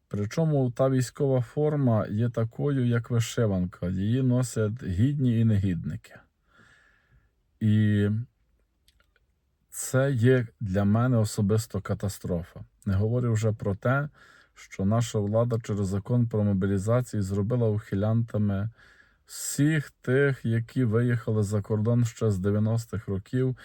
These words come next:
і тримали те українське громадянство як символ свого зв'язку з батьківщиною,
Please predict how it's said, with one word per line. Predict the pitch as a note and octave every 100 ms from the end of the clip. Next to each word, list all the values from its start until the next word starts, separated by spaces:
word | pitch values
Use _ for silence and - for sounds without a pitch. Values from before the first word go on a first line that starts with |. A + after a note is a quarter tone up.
| - - -
і | G2+
тримали | - A2+ C3 D3 B2
те | A#2
українське | B2+ A#2+ A2+ A#2 B2+ - A2+
громадянство | G#2+ G#2+ G#2+ G#2 A#2+ C3 - - G#2+
як | G2+ -
символ | - - B2+ B2+ A2+ G#2 G2+ - - - _ _ _ _
свого | - - A2+ B2 A#2
зв'язку | F#2+ G#2+ - B2+ A#2
з |
батьківщиною, | G2 G2+ G2 - G#2 - - A#2+ B2 B2 A2+ G2+ G2+